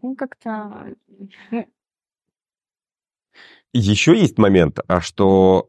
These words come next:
Speaker 2: а, я не знаю, правда, как про этот случай, а не может быть такое, что какие-то психанутые бывшие, а, могут создать такой, а, контент и типа... То есть, может быть, этого и не было. Мы можем допускать это в нашей вселенной? Может, ничего такого и не было,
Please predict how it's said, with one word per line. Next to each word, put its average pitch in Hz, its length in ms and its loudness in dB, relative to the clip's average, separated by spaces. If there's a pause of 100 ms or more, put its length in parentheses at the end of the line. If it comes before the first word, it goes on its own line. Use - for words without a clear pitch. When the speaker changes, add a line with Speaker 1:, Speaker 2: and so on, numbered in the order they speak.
Speaker 2:
а, 95 480 2
я 117 160 4
не 117 80 4
знаю, 113 160 2
правда, 87 240 0
как - 140 -2
про 107 100 0
этот 113 180 0
случай, - 300 2
а - 60 2
не 92 80 6
может 143 160 4
быть 120 100 2
такое, 107 220 2
что - 140 -4
какие-то 95 340 -2
психанутые 110 560 2
бывшие, 85 560 0 (580)
а, 73 840 2
могут 110 480 4
создать 95 720 -2 (120)
такой, 82 580 2
а, 69 200 2
контент 87 680 0 (280)
и 95 120 2
типа... - 420 0 (500)
То 104 60 4
есть, 101 140 2
может 110 280 4
быть, 98 220 4 (120)
этого 104 280 4
и 98 60 6
не 85 140 6
было. 78 220 0
Мы 90 100 0
можем 117 220 4
допускать - 400 -2
это - 160 -8
в 73 160 -6
нашей 85 240 0
вселенной? 76 380 0
Может, 92 260 0
ничего 98 220 0
такого 95 220 2
и 92 40 6
не 80 120 4
было, 76 220 0